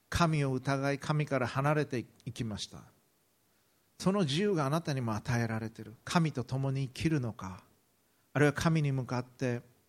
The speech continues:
信頼をせず、心を閉ざして生きようとするのか、その自由はあなたに与えられているんです。イエス様は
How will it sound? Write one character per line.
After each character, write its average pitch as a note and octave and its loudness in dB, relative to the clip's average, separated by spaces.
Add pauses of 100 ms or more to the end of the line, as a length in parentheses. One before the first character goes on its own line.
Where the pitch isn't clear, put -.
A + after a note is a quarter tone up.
(1300)
信 C#3+ 2
頼 B2+ 0
を B2 0
せ C3 -4
ず、 A2 -8 (680)
心 D3 0
を A#2+ 0
閉 B2 -6
ざ C3 0
し - -4
て A#2 -4
生 A2 -6
き - -6
よ C3 0
う A#2+ -8
と G#2 -8
す - -12
る A2+ -6
の G#2+ -12
か、 - -18
そ E3+ -2
の F#3 0
自 D3+ -4
由 G#3+ -2
は D3 0
あ B2 -2
な D#3+ -6
た D3 -8
に A#2+ -4
与 A#2 -4
え A#2 -2
ら A#2+ 0
れ A#2+ -2
て B2 -10
い - -4
る A2+ -6
ん G2+ -8
で F#2 -14
す。 - -20 (360)
イ E3+ 8
エ G#3 4
ス - -12
様 D3+ 0
は D3 -2